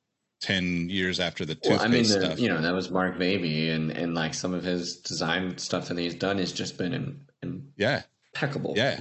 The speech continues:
Speaker 2: Like, yeah, he nailed all that.
Speaker 1: And, and, and it's wild because it's like, like, they, it doesn't, it doesn't land anywhere on, like, we, we, we've also got, like, the media side of it now that almost,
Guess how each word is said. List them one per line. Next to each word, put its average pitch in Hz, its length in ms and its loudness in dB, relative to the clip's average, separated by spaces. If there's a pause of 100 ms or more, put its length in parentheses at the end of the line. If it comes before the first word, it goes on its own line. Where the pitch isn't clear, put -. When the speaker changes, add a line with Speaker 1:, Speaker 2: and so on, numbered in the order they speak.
Speaker 2:
Like, - 280 -4
yeah, 117 160 2
he 95 180 -2
nailed 101 400 2
all 73 140 -2
that. 69 180 0
Speaker 1:
And, 127 220 4
and, 123 360 6 (440)
and 165 240 4
it's 135 200 0
wild 170 300 2
because 131 280 2
it's 117 180 0
like, - 360 0 (1160)
like, 117 280 -4
they, 117 120 4
it 120 220 0
doesn't, 143 440 2 (600)
it 120 80 -10
doesn't 143 340 2
land 120 600 4
anywhere 107 880 4 (500)
on, 104 440 2
like, 90 360 0 (680)
we, 117 120 -2
we, 120 220 -4 (100)
we've 110 200 -10
also 160 200 2
got, 135 160 0
like, 101 180 0
the 101 60 2
media 117 380 4
side 95 300 2
of 90 100 2
it 82 100 -2
now 90 200 0
that 85 240 -2 (500)
almost, 104 600 2